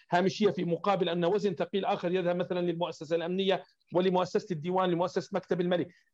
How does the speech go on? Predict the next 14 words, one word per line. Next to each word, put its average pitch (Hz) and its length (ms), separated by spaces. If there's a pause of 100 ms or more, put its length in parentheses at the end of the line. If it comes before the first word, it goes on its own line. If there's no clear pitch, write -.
هذه 302 260
أسئلة 247 240
يجب 226 220
أن 214 160
تطرح، 214 360
على 196 160
الدولة 214 380
أن 170 100
تطرح 208 320
الأمر 185 360 (280)
على 180 180
نفسها 196 260
بطريقة 175 380
صحيحة 160 500